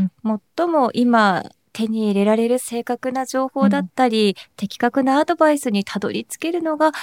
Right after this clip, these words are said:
Speaker 2: がん相談支援センターなのかなというふうに、
Speaker 1: うん。
Speaker 2: 私は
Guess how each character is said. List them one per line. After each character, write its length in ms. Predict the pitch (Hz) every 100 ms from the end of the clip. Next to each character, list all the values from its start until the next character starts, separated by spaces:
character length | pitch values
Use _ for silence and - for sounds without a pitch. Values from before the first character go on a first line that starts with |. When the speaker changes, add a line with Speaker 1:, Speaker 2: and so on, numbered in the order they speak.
| -
Speaker 2:
が 140 | - 226
ん 60 |
相 180 | 214 208
談 240 | 202 196 202
支 160 | -
援 140 | 214 214
セ 180 | 233
ン 60 | 233
タ 120 | 220
ー 40 | 202
な 140 | 226
の 120 | 220
か 140 | 226 226
な 200 | 285 320
と 100 | 294
い 40 |
う 40 |
ふ 60 | 208
う 60 | 240
に、 140 | 190
Speaker 1:
う 20 |
ん。 20 |
Speaker 2:
私 360 | 165 - 190 -
は 180 | 190